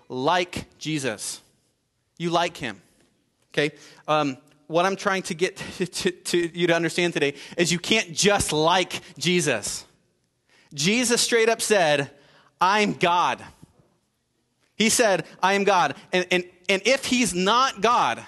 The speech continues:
then that makes him a crazy person, a madman. So why do we take his teachings as this ultimate, you know, example to follow? Or it makes him a liar and he's deceitful. He's a deceiver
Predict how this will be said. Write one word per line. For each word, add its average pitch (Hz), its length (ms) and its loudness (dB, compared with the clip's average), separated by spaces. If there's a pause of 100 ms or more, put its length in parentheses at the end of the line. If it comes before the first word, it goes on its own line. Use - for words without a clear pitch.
(720)
then 180 140 0
that 226 200 2
makes 240 280 0
him 170 260 0 (500)
a 170 80 0
crazy 226 460 0
person, 139 480 -4 (240)
a 185 100 2
madman. 170 680 -2 (120)
So - 180 0
why 202 240 2
do 240 80 -2
we 233 120 -2
take 220 260 -2
his 202 140 -4
teachings 175 480 -4
as 160 160 -2
this 160 240 -4
ultimate, 170 460 -2 (100)
you 156 100 -8
know, 143 80 -4
example 151 380 -6
to 135 80 -12
follow? 127 420 -6 (840)
Or 208 400 2 (160)
it 202 140 2
makes 214 280 -2
him 220 140 2
a 220 40 4
liar 240 360 2
and 196 140 0
he's 196 200 -2
deceitful. 202 720 -2 (240)
He's 247 220 0
a 247 60 2
deceiver 208 640 -2